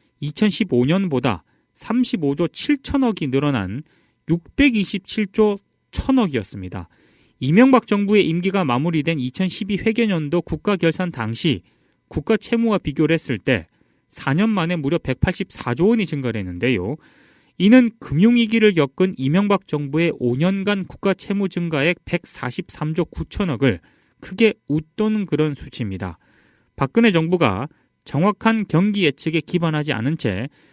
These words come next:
재정 건전성 확보에 집착을 하다가 경기가 나빠지면 추가 경정 예산 편성을 반복하는 등 재정을 효과적으로 활용하지 못했다는 그런 비판이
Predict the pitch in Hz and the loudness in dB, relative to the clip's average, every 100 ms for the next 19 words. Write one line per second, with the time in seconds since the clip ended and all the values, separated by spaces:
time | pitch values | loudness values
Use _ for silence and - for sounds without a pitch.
0 | _ _ - 139 139 247 233 160 160 180 | _ _ -2 2 6 6 6 0 0 -2
1 | 175 190 175 - - 196 170 - 156 - | -2 -4 -4 -6 -4 0 0 0 -6 -6
2 | 202 185 151 156 101 120 90 - _ _ | -4 -2 -2 -2 -2 -2 -4 -8 _ _
3 | _ - 160 202 196 196 143 131 160 151 | _ -2 2 2 2 0 -2 -4 -4 -4
4 | 131 143 180 185 _ _ _ - - 247 | -2 -2 -2 -4 _ _ _ -10 -4 0
5 | 247 247 247 220 185 143 160 160 185 165 | 2 2 2 0 0 -2 -4 -4 -6 -4
6 | 143 156 - 123 147 180 170 165 165 104 | -4 -4 -4 -4 -2 -2 0 0 0 -2
7 | 104 156 _ _ _ - 156 165 165 196 | -4 -8 _ _ _ -2 0 2 2 2
8 | 180 - 240 214 175 135 156 180 175 _ | 0 -2 0 0 0 0 0 0 -2 _
9 | _ - 220 240 202 160 117 120 123 196 | _ -4 0 0 0 -2 -2 -4 -2 -4
10 | 190 160 139 123 113 104 113 - 110 110 | -4 -4 -4 -4 -6 -6 -8 -8 -8 -4
11 | 139 | -4